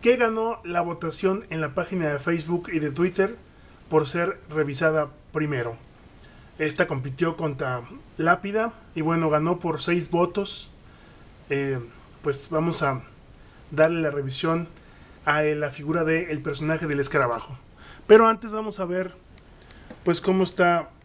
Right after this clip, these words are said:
eh, la caja. Ahí pueden ver pues esta ventana clásica que tienen estas cajas. Ahí se alcanza a ver una de las turbinas para armar las alas del buitre,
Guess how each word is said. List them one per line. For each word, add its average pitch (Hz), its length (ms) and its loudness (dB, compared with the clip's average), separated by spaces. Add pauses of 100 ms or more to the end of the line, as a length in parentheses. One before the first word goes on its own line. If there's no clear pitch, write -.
(360)
eh, 143 260 -2 (120)
la 151 200 2
caja. 175 380 0 (480)
Ahí 160 140 2
pueden 160 380 0
ver 156 240 0 (560)
pues 160 160 0
esta 165 180 2
ventana 160 640 0
clásica 156 460 -2
que 147 100 -10
tienen 151 220 -4
estas 147 240 -8
cajas. 180 480 0
Ahí 165 100 2
se 175 120 -2
alcanza 170 280 -2
a - 20 2
ver 165 280 -2
una 170 200 0
de 160 80 2
las 139 200 -4
turbinas 156 640 2 (500)
para 147 160 4
armar 160 420 0 (100)
las 143 260 -8
alas 156 220 0
del 131 120 -6
buitre, 147 460 -2